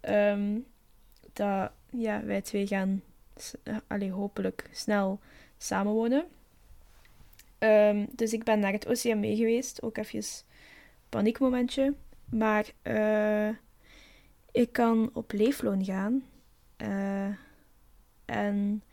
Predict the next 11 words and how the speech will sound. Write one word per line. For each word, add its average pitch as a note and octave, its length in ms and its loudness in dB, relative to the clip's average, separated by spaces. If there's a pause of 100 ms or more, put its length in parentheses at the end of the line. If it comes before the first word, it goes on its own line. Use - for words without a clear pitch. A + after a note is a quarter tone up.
(440)
ik - 260 -2
ga G#3 680 0 (760)
hopelijk G#3+ 720 -2
binnen G#3 300 0
dat G3+ 200 0
en G#3+ 380 0
een A3 160 0
week A#3 220 2
of B3 120 -4
twee A3+ 380 0 (680)
naar G#3+ 300 2